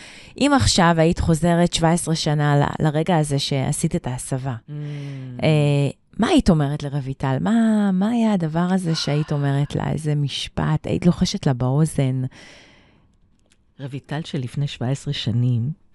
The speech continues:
Speaker 2: עוד לפני שנרשמתי ללימודי האימון, היה לי... תחביב נוראי.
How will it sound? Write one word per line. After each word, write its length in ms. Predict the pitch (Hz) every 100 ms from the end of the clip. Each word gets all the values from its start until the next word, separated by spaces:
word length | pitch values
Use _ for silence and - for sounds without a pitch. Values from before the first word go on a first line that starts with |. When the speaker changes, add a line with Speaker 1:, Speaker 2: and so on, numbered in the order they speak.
| - - - _
Speaker 2:
עוד 120 | - 151
לפני 320 | 151 180 180
שנרשמתי 580 | - 180 139 - 151 170
ללימודי 420 | 139 139 135 127
האימון, 540 | 139 135 131 143 151 214 -
היה 320 | 143 147 156
לי... 300 | 180 202 226 - - - - - - _
תחביב 720 | - 139 147 151 185 202 220 226 - -
נוראי. 680 | 180 180 175 - - 190